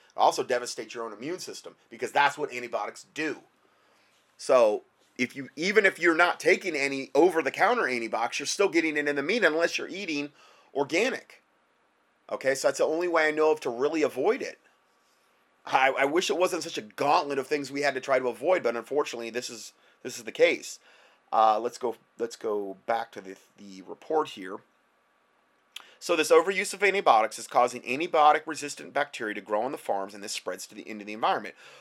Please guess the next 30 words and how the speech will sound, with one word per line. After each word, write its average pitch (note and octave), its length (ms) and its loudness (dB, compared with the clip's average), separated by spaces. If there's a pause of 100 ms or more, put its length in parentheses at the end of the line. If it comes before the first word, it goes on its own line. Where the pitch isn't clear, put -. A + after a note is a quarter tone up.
(140)
which B2+ 160 -10
subsequently C#3 760 2
has A#2 140 -4
been A2 220 -4
linked A2 180 -10
to A#2+ 100 -10
more A#2 240 -2
infections C3+ 520 -2
in E3+ 80 -10
humans G2+ 460 -12
that G#2 140 -4
do A2+ 120 -14
not A2 280 -2
respond G2 460 -6
to A#2 120 -8
available G#2 480 -10
drugs. C#3+ 600 -4 (720)
So F2+ 120 -18
that B2+ 180 -2
makes B2+ 200 -4
the - 60 -16
problem C#3+ 260 4
even F#3 200 -4
worse. A#3+ 520 2 (1120)
W-, C3 220 0
an C3 140 2
estimated D3 520 2
seven E3 320 4
hundred D#3+ 200 0
th-, D3+ 260 2